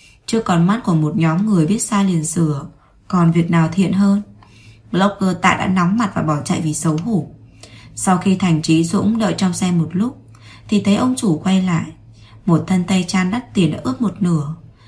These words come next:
nhưng túi trước lại phồng lên. Thành Trí Dũng hỏi:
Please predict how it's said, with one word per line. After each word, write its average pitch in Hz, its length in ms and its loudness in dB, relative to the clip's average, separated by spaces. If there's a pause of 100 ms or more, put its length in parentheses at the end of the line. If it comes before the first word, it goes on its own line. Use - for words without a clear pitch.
(120)
nhưng 262 160 0
túi 208 260 0
trước 320 180 -2
lại - 160 -6
phồng 160 220 0
lên. 170 300 0 (600)
Thành 156 260 0
Trí 160 160 0
Dũng 151 200 -2
hỏi: 208 240 2